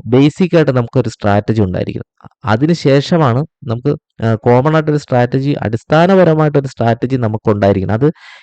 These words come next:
എല്ലാവർക്കും കോമൺ ആയിട്ട് വരുന്നതാണ്. അതിനുശേഷം വ്യക്തിപരമായിട്ട് പേഴ്സണൽ ആയിട്ടൊരു സ്ട്രാറ്റജി നമുക്ക് ആഡ് ചെയ്യാം. അത് ഓരോരുത്തരുടെയും വ്യക്തിപരമായ കാര്യമാണ്. പക്ഷേ കോമൺ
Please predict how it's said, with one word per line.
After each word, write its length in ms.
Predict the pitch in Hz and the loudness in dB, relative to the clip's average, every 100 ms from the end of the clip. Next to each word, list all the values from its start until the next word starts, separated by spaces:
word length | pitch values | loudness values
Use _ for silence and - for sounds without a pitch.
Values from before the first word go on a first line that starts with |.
| - | -4
എല്ലാവർക്കും 680 | 110 131 175 196 202 175 165 | 0 2 4 4 4 2 -2
കോമൺ 380 | 131 131 143 160 | 2 4 4 2
ആയിട്ട് 180 | 151 143 | 2 2
വരുന്നതാണ്. 380 | 110 98 85 - _ - _ | 2 0 -6 -10 _ -20 _
അതിനുശേഷം 720 | 143 165 233 247 185 120 - - _ - | -2 2 2 4 2 2 -2 -8 _ -4
വ്യക്തിപരമായിട്ട് 880 | 165 - - 208 185 147 120 95 139 | -4 -2 0 4 4 4 2 0 -2
പേഴ്സണൽ 640 | - 151 160 - 185 180 | 0 0 2 0 0 2
ആയിട്ടൊരു 280 | 151 131 117 | 2 2 0
സ്ട്രാറ്റജി 480 | - 120 113 117 123 | 0 0 0 0 -4
നമുക്ക് 340 | 127 101 - - - - - | -2 -4 -4 -6 -8 -20 -2
ആഡ് 200 | 170 170 | 2 4
ചെയ്യാം. 240 | 143 98 - _ | 4 2 -2 _
അത് 180 | 135 147 196 180 | 0 2 0 2
ഓരോരുത്തരുടെയും 600 | 123 151 156 147 131 123 | 4 4 4 0 -2 -2
വ്യക്തിപരമായ 600 | - - 131 120 117 113 | -4 0 2 2 2 0
കാര്യമാണ്. 360 | 101 156 127 127 _ - - | 0 -4 -6 -12 _ -20 -6
പക്ഷേ 260 | 131 - 143 123 _ | -4 0 0 0 _
കോമൺ 680 | 135 143 175 196 196 196 | 2 6 6 4 2 0